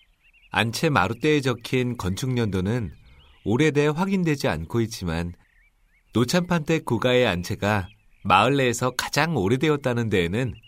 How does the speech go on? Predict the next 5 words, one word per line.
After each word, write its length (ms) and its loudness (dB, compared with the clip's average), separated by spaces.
이견이 400 0
없죠. 560 -4
이 140 2
집은 480 0
대대로 640 0